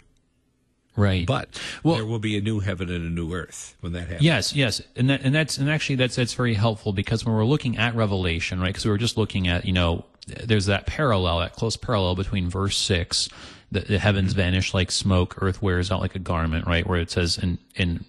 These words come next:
Speaker 1: Revelation six, verse twelve, uh, or verse fourteen, rather, "The sky vanished like a scroll that's being rolled up," right? It's, it's very, very similar. It's, it seems like it's an illusion, actually.
Speaker 2: Mm-hmm.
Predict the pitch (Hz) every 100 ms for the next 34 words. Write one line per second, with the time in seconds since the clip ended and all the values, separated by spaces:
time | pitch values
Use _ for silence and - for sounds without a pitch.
0 | - 101 92 92 90 - 85 - 98 -
1 | - 92 - - 101 92 - - - -
2 | _ - 85 - 92 92 104 90 95 95
3 | 107 95 85 87 - - - - - 104
4 | 98 95 92 92 - 98 92 - - 98
5 | 98 92 90 - - - 104 101 92 87
6 | 95 92 90 87 - - 90 92 - -
7 | 107 - 113 95 117 123 135 110 110 101
8 | - 85 82 85 - - - - - -
9 | 120 101 90 95 - 92 82 92 95 -
10 | 85 82 - - 80 82 85